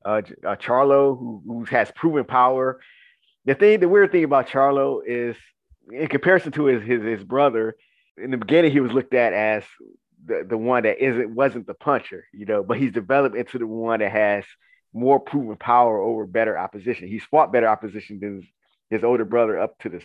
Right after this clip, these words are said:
point, and it's more proven. And he, he just has a way about him of, of just, just finding those shots. Uh, regardless of where he is in the fight, he can be losing the fight. He just has a way of just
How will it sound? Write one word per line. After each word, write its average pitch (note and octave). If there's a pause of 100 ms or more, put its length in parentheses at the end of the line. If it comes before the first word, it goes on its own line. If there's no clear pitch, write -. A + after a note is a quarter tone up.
point, C3 (440)
and A2+
it's A2
more B2+
proven. C3 (200)
And G#2+
he, A#2
he E3+
just B2+ (320)
has D3
a B2+
way D#3
about C3+
him B2+
of, A#2+
of G#2+
just, G#2
just A2
finding C3+
those A#2
shots. - (760)
Uh, A2+
regardless D3+
of C3+
where C#3+
he C3+
is A#2
in A2+
the A2
fight, C3
he D3+
can C3
be A#2
losing A2+
the G#2
fight. A#2+
He B2+
just A2+
has B2
a A2+
way A#2+
of G#2
just A2+